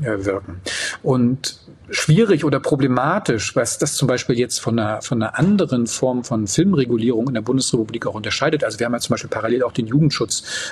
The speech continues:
ähm, äh, der aufkommt, wo man selbst heute ja noch, äh, wo selbst heute über die F S K noch eine Staffelung der Filme, ähm,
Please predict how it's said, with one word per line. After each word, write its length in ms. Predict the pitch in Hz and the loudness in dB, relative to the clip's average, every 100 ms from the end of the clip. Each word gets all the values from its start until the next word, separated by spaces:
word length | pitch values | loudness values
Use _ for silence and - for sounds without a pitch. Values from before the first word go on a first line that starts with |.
| - | -2
ähm, 280 | 117 113 120 | 0 2 0
äh, 280 | 131 117 113 | 0 -2 -4
der 200 | 110 113 | -4 -4
aufkommt, 500 | 107 113 - 117 107 | -4 -4 -2 -2 0
wo 60 | 117 | 0
man 140 | 120 | 2
selbst 320 | 127 120 - | 0 -2 0
heute 220 | 131 160 135 | 2 4 2
ja 140 | 123 | 2
noch, 300 | 120 - - | -2 -4 -6
äh, 300 | 127 113 120 131 135 120 | -4 -4 -6 -8 -8 -6
wo 140 | 117 | -4
selbst 260 | 120 - - | -2 -2 2
heute 220 | 151 156 | 2 2
über 160 | 131 | 0
die 100 | 117 | -2
F 140 | 120 - | -4 -4
S 160 | - | -4
K 400 | - 127 139 151 - - - | -4 -2 0 -2 -4 -12 -2
noch 180 | 143 - | -2 2
eine 120 | 131 | -2
Staffelung 580 | - 131 160 127 127 120 | 0 0 2 0 0 -2
der 120 | 113 | -4
Filme, 420 | - 151 151 123 - - - - | 2 4 4 0 -4 -12 -12 -2
ähm, 340 | 120 120 117 | 0 2 -2